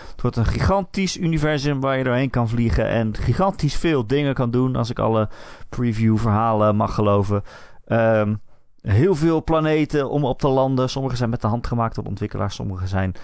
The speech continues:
willekeurig gegenereerd en zijn dan ook allemaal willekeurig gegenereerde quests op te vinden. Dus volgens mij kan je jezelf oneindig lang bezighouden met deze game. Eh, of ik dat ook wilde, weet ik niet. Maar ik ben vooral benieuwd wat ze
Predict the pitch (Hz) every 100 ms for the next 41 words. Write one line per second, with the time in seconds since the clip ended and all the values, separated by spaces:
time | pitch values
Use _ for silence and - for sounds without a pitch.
0 | - - 92 - - 101 98 - - 98
1 | 95 92 98 98 - - 95 92 - -
2 | - - - 110 104 107 - 104 98 104
3 | 98 - 107 107 - 107 107 107 101 101
4 | - 143 135 - 135 131 117 127 123 120
5 | 113 - 123 113 117 117 - 120 110 104
6 | 113 107 - - 135 117 127 120 113 117
7 | 98 113 117 110 107 107 101 101 98 92
8 | 95 95 92 - - _ - - 98 95
9 | 87 - - - 127 - 165 - 135 120
10 | 113 110 170 185 185 208 - - 107 110
11 | 123 104 101 110 98 95 95 - - 131
12 | -